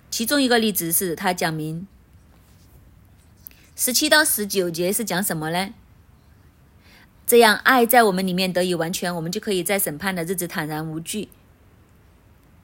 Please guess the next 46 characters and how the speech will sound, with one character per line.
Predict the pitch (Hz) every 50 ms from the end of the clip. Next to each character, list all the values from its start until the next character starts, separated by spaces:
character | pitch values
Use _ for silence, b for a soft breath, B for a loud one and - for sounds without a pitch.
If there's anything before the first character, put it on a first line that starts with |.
| - _ - _ _ _ - - - _ _ - - - _ _ _ _ - - _ _ _ _ _ _ _ _ b b b b
爱 | - 277 277
还 | 254 220 202
有 | 233 233 196
一 | 180 175
个 | 214 214
的 | 190 180
功 | 175 196 196 190 196
效， | 202 - - 202 175 139 - - - - - - _ b b b b b b b -
就 | - - 226
是 | 220 226 220
使 | 208 - - 185 196
我 | 196 180
们 | 160 165 175 180 175
里 | 165
面 | 170 185 180 175 170
得 | - - 180 190
以 | 202 202 185 165
完 | 156 156 156 156 156 165 180
全。 | 175 - - 190 156 160 165 165 208 - _ - b b b b b _ -
这 | 320
个 | 302 311 254
完 | 202 180 196
全 | 214 - 208 180
的 | 180 170
意 | 180 185 190
思 | - - 180
就 | 165 180 185
是 | 185 - 185
可 | - - 190
以 | 180 165
面 | 165 180 190 180 175
对 | 165 180 180
审 | 180 - 147 143 139
判， | 135 180 180 165 160 b b b b b b b b
在 | - 277 277
审 | 277 240 196 190
判 | 190 240 233
的 | 220 208
日 | 190 185 226 208
子 | 196 185
里 | 165 165
面 | 175 185 180 185
坦 | - - 156 147
然 | 156 151 156 165
无 | 160 151
惧。 | 170 165 - 214 196 170